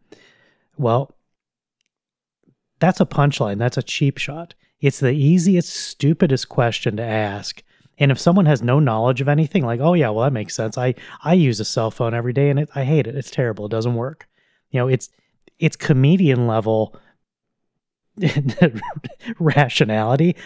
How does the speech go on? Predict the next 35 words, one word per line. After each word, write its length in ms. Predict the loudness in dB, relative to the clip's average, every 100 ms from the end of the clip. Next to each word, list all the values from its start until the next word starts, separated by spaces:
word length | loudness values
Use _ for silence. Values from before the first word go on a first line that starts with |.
| 0
I 60 |
don't 60 | 2
even 40 |
know 80 | 2
what 80 | 0
to 80 | -2
call 300 | 0 0 0
it. 40 |
It's 100 | -4
just, 200 | -4 -4
it's 120 | -6
garbage. 640 | -2 0 0 -2 -8 -12 -20 _ _ _ _ _ _ _ _ _ _ _ _
You 180 | 2 2
can 180 | 2 4
go 280 | 4 4
and 200 | 2 0
listen 520 | 2 2 2 -2 -2 -6
to 280 | -2 0
the 120 | 0 0
so-called 480 | 0 0 -2 -6
phone 340 | -4 0 2 0
call 240 | -2 -8
that 160 | -8 -8
they 160 | -8
had. 320 | -6 -8 -8 -12 _ _
It 100 | 0
was 180 | 2 2
clearly 400 | 2 0 2 2
scripted. 640 | 0 -2 -2 -2 -8 -14 -18 _ _ _ -2
It 120 | 0
was 220 | 0 -2
timed, 640 | -4 0 2 4 2 0 -4 _ _ 0
and 380 | 2 2 0
it 180 | 2 2
was, 380 | 2 2 -2